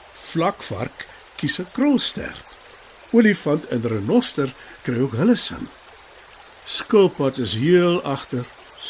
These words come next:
maar sy is steeds vol moed dat sy ook 'n stert sal kry.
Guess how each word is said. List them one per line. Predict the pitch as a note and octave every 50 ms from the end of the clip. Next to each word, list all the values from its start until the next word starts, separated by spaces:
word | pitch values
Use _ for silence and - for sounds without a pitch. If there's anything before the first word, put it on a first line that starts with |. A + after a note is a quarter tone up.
| - - -
maar | A#2+ C3
sy | - -
is | C3+ C3 A#2+ - -
steeds | - - - G#3+ F#3+ - -
vol | - - D#3+ C#3
moed | B2+ C#3 D3+ D3 - - - - - -
dat | C3 B2 -
sy | - - E3+ E3+ E3+ F#3+
ook | F3+ - -
'n | B2+
stert | - - - G2+ E2+ D2 -
sal | - - - - -
kry. | - - E2+ D2 C2+